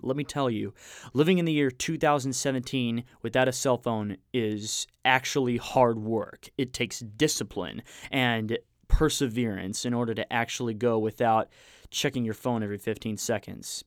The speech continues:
That was the experience that I had last week. So with that being said, I'm gonna go ahead and basically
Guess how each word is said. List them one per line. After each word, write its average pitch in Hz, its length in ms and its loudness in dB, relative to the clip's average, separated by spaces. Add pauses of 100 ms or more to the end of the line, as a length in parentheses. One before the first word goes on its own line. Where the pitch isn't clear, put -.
That 127 140 4
was 135 140 0
the 139 100 0
experience 123 560 -2
that 117 100 0
I 120 100 4
had 110 220 -4
last 110 360 -4
week. 107 260 -8
So 120 240 2
with 113 140 -2
that 127 280 2
being 117 240 -2
said, 180 500 -2
I'm 139 140 -6
gonna 139 160 -2
go 131 160 4
ahead 123 340 4
and 110 140 -4
basically 117 560 -4